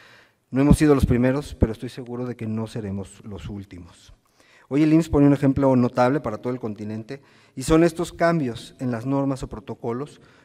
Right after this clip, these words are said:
los que producen un gran impacto en las mentes de las personas. De alguna manera van contribuyendo a eliminar prejuicios históricos y estigmas. Nos falta mucho por hacer en este tema, pero en la lucha debe caminar toda la sociedad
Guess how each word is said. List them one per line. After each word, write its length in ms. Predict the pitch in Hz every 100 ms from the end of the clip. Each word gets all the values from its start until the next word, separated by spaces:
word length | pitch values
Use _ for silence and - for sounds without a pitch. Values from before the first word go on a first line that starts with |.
| -
los 140 | 131
que 80 | 151
producen 400 | 151 156 180 180
un 80 | 165
gran 260 | 156 170
impacto 480 | 156 127 131 127 143
en 80 | 123
las 160 | 104
mentes 400 | 117 113 113 110
de 60 | 104
las 160 | 92 -
personas. 640 | 87 - 85 80 _ _ _ _ _ -
De 60 | 113
alguna 200 | 139 147
manera 240 | 131 139
van 140 | 135
contribuyendo 580 | 135 131 120 113 120 127
a 40 | 123
eliminar 340 | 107 107 113
prejuicios 680 | - 107 120 101 117 107 -
históricos 720 | 110 - 120 123 123 120 - - _ _
y 120 | 113
estigmas. 680 | 107 - 117 95 82 - - _ _ _ _ -
Nos 100 | 104
falta 240 | 131 135
mucho 220 | 143 143
por 100 | 127
hacer 160 | 110 135
en 80 | 135
este 160 | 131
tema, 300 | 131 147 160 - _ _ _ _ -
pero 180 | 127 120
en 80 |
la 80 | 120
lucha 460 | 127 147 - 170 - - _ _ _ -
debe 200 | 143 156
caminar 360 | 143 123 135
toda 240 | 131 151 151
la 100 | 135
sociedad 480 | 107 - 107 123